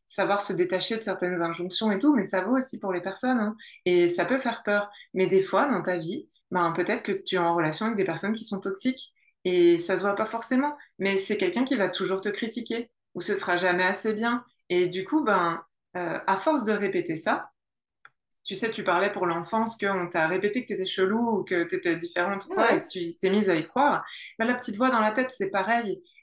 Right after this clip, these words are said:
Speaker 1: Et c'est aussi pour ça que, euh, je mets en relation nos petites voix, tu vois, en ce moment, parce que je trouve que c'est chouette. À force de répéter les choses,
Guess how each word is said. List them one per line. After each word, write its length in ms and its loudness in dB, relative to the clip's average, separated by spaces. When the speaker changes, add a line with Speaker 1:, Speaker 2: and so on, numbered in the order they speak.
Speaker 1:
Et 100 -4
c'est 160 -4
aussi 200 -2
pour 160 -2
ça 160 2
que, 320 2
euh, 100 2
je 140 0
mets 60 4
en 120 6
relation 380 4
nos 240 2
petites 300 -8
voix, 260 2
tu 160 -4
vois, 240 2
en 120 0
ce 180 -8
moment, 460 2
parce 220 0
que 200 0
je 60 -10
trouve 160 -10
que 100 -6
c'est 160 -2
chouette. 200 0
À 80 0
force 340 0
de 80 4
répéter 520 0
les 120 2
choses, 460 -2